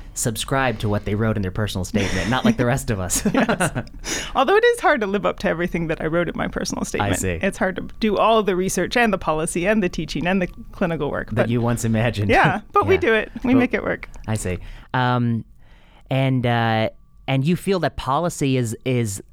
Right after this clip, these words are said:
Speaker 1: a way to sort of leverage the ability of a doctor to make change beyond the individual examination room?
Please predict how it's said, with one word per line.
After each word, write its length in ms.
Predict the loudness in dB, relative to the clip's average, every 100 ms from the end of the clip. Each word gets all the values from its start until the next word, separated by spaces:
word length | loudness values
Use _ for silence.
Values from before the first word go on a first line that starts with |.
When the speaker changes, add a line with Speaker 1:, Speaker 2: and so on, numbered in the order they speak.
| -4
Speaker 1:
a 100 | -2
way 280 | 0 0 0
to 160 | -2
sort 240 | -2 0 0
of 160 | -2 -8 -16 -14 -6
leverage 840 | -2 0 0 0 0 -2 -8 -10 -14 -12
the 140 | -4 -2
ability 380 | 0 0 0
of 100 | -2
a 40 | -2
doctor 360 | -4 -4 -4
to 80 | -4
make 200 | -4 -6
change 460 | -6 -4 -4 -6 -8 -6
beyond 600 | -2 -2 -2 -2 -4 -8 -16 -20 -10
the 100 | -6
individual 640 | -4 -4 -4 -2 -2 -4 -6
examination 580 | -8 -4 -4 -4 -4 -4
room? 220 | -4 -6